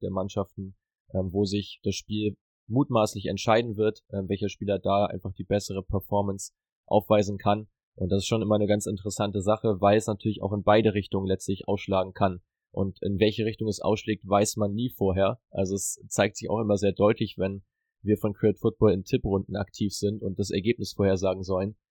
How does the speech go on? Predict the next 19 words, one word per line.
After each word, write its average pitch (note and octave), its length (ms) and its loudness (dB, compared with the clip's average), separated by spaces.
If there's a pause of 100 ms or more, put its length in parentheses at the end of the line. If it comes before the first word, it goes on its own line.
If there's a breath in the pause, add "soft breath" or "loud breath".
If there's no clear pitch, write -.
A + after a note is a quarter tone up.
(220)
da F#2 80 -4
haben G2 100 0
wir F#2+ 80 4
absolut - 360 -2
keinen G2 240 -2
Vorteil. F#2 500 0 (120)
Also F#2 460 -2 (240)
da, G2 320 4
ähm, F#2 420 -2 (160)
wäre G#2 160 6
man A2 160 4
wahrscheinlich A2 440 2
auch G#2 100 -2
Millionär, G#2+ 480 2
wenn G#2+ 80 -4
man G#2+ 100 0
dann G2+ 140 0
Sportwetten G#2+ 540 0
machen G#2 340 -2